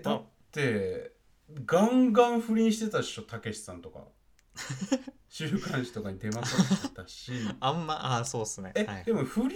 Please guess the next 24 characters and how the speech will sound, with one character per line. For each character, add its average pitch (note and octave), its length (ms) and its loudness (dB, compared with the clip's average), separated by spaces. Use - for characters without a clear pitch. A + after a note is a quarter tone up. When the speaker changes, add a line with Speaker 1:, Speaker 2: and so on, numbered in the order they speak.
Speaker 1:
し - 180 -4
た A4+ 120 8
ら、 A#2 460 8
す - 420 0
ご F4 280 4
く E3 220 0
み C3 180 6
ん B3 180 2
な B3+ 140 2
が E3 120 8
嫌 C#3 260 6
だ A#3+ 160 8
っ - 220 -12
て C3+ 100 -4
思 C3+ 320 2
う C3 60 2
よ A#2+ 180 0
う A2+ 40 0
に G#2+ 60 2
な A2+ 100 2
っ A2 100 -10
た G#2+ 120 -4
の F#2+ 100 -6
っ - 40 -14